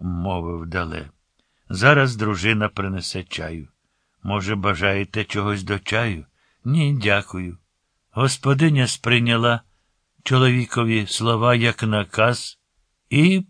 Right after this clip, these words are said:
почовгала на кухню, щільно причинивши за собою двері. Дале понуро дивився на ті двері, так, наче зачинивши їх, дружина подала йому якийсь таємний знак,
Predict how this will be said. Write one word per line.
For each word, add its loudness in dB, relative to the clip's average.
почовгала 2
на 0
кухню, -4
щільно 0
причинивши -2
за -8
собою -8
двері. -14
Дале 6
понуро 4
дивився 4
на 2
ті -2
двері, 0
так, 2
наче 0
зачинивши 0
їх, -2
дружина 4
подала 4
йому 4
якийсь 0
таємний 0
знак, -6